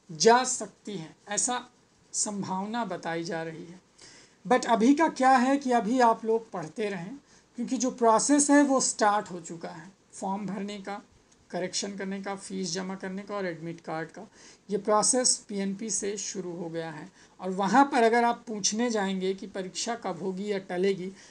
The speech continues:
तो वो लोग ये नहीं कह रहे हैं कि परीक्षा टलेगी,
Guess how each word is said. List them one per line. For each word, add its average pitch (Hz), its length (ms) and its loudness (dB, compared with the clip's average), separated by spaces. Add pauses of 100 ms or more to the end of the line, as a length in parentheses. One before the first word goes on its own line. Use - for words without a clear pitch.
(160)
तो 208 80 -8
वो 196 160 2
लोग 269 240 4
ये 233 280 4
नहीं 240 280 2
कह 202 180 -2
रहे 202 240 -2
हैं 220 260 -6
कि 226 80 -12
परीक्षा 220 480 -8 (140)
टलेगी, 170 480 -8